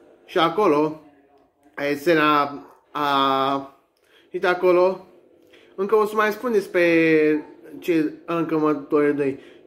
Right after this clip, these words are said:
ce, doctorița și celălalt, galben. Gamerul și doctorița.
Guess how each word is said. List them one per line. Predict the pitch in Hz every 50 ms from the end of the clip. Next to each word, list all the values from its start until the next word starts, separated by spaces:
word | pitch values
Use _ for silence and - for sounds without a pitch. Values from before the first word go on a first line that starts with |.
| - -
ce, | - 180 156
doctorița | 151 156 180 175 165 170 185 180 180 180 175 180 180 180 190 196 202 202 - - - - - -
și | - - - - 185 185 190 190 190 190 190 185
celălalt, | 190 - 196 185 185 175 147 127 120 113 - - - - - - - - _ _ - - - - - - - 139
galben. | 143 151 139 131 120 123 117 113 117 - - - - - - - - - - - - - - - - - - 156
Gamerul | 147 190 208 220 208 208 208 202 196 196 190 190
și | 190 - 196 170
doctorița. | 170 165 156 170 160 135 - - 110 104